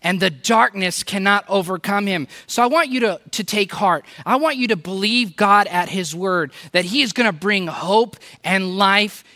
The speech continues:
into your life and into your circumstance. It doesn't matter that we're shut in.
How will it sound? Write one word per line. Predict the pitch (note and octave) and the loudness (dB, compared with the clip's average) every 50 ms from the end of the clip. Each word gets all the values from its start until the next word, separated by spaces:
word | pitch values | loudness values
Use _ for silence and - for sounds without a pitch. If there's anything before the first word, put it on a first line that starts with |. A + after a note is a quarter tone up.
| - _ _ | -20 _ _
into | F#3 G#3 A3+ A#3 - - - A3 A3 | 0 0 0 0 -2 -4 -4 -2 -2
your | F#3+ D#3 D3+ G3 G#3 G#3 G3 | -2 -2 -2 -2 0 0 0
life | F#3 F#3 F3+ F3+ F#3 F3+ - D3 | 0 0 0 0 0 -2 -4 -8
and | D#3+ E3 E3+ | -6 -4 -4
into | F3 F3 E3 | -4 -4 -4
your | E3+ E3+ | -4 -4
circumstance. | - - F#3 F3 E3 E3+ E3 - - D#3+ C#3+ B2+ - - - - - | -4 -4 -6 -6 -6 -8 -8 -6 -6 -6 -6 -6 -8 -12 -16 -8 -2
It | E3 F#3 | 0 0
doesn't | G#3+ G3 G#3+ A3 | 2 2 0 0
matter | G#3+ G#3 G#3 G#3+ G#3 | 0 2 2 2 0
that | G3 F#3 | -2 -2
we're | F3+ F3+ F3+ | -4 -4 -2
shut | - - - A3+ G#3+ G3+ - - | -2 0 2 2 0 0 0 -4
in. | F#3 F#3 F#3+ G3+ G#3+ A3 | -2 -2 0 0 -2 -4